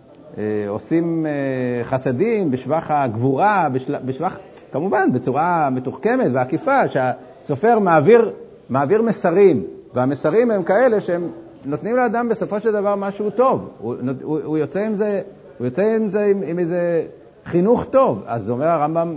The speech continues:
"זה מעלה, זה טוב מאוד, זה מסוג הדיבור הרצוי." אבל אם הספר או השיר מכניס לאדם דווקא אנטי-ערכיות, יש ספר שמספר על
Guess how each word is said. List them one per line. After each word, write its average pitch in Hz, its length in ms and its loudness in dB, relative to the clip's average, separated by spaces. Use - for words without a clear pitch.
"זה 110 80 -6
מעלה, 160 600 -2
זה 113 100 -6
טוב 151 200 -4
מאוד, 196 420 -2
זה 113 120 -4
מסוג 123 360 -2
הדיבור 160 400 -2
הרצוי." 165 560 0
אבל 175 280 6
אם 233 260 8
הספר 202 460 2
או 170 160 2
השיר 160 680 2
מכניס 190 380 -2
לאדם 170 460 0
דווקא 147 640 0
אנטי-ערכיות, 151 840 2
יש - 240 0
ספר 196 280 2
שמספר 131 1400 -2
על 156 220 -2